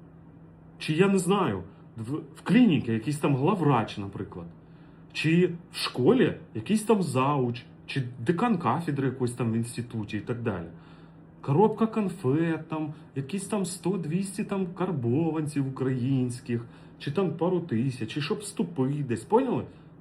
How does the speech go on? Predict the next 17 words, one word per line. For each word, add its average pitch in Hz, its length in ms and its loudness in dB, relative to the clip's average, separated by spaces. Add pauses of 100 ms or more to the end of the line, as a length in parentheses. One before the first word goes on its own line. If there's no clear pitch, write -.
(200)
Чи - 160 -6
там 214 180 2
от 180 180 -2
на 156 100 2
права 143 680 0
здаєш, 113 400 -2
чи - 140 -6
що. 185 140 2 (360)
Везде. 131 920 6 (840)
І 170 120 4
ті, 214 180 4
хто - 200 4
дають, 143 460 6 (260)
і 135 80 -2
ті, 226 160 4
хто 202 180 6
беруть. 143 360 6